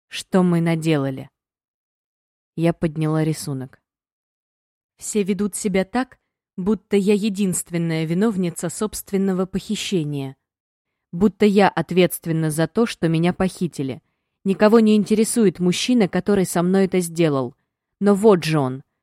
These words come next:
Он существует. И я только что это доказала". Брат побелел.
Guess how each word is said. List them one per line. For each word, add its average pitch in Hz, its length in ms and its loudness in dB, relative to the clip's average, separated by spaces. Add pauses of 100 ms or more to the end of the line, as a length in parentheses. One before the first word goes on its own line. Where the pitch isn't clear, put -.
(260)
Он 214 160 2
существует. 202 840 0 (400)
И 185 80 2
я 202 120 6
только 202 360 2
что - 440 2
это 202 220 2
доказала". 160 680 -2 (1080)
Брат 175 360 -2
побелел. 170 600 -2